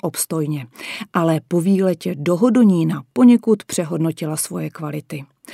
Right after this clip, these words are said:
Po jednom tréninkovém dni s českou reprezentantkou Ivetou Vacenovskou už ví, že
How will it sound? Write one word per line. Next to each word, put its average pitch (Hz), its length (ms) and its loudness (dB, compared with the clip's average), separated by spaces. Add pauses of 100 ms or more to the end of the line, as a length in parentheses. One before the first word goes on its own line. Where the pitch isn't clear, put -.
(220)
Po 262 140 4
jednom 240 300 8
tréninkovém 170 680 2
dni 170 220 -2
s - 120 -8
českou 160 460 -2
reprezentantkou 160 1040 -2 (280)
Ivetou 160 480 2
Vacenovskou 165 760 -2
už 175 280 -2
ví, 165 280 -6
že 160 160 -2